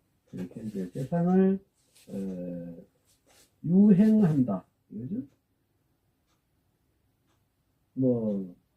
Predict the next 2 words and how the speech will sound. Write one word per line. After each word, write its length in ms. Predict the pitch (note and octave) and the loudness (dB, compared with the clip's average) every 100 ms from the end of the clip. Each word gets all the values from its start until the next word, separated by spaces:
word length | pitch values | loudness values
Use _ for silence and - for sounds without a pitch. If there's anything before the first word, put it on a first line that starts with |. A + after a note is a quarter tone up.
| _ _ _ _ _ _ _ _ _ _ _ _ _ _ _ _ _ _ _ _ _ _ | _ _ _ _ _ _ _ _ _ _ _ _ _ _ _ _ _ _ _ _ _ _
뭐 180 | - A#2+ | -14 -10
돌아다닌다. 840 | - D3 E3 C#3 B2+ C3+ C#3 A2 | -2 4 4 4 4 4 4 -2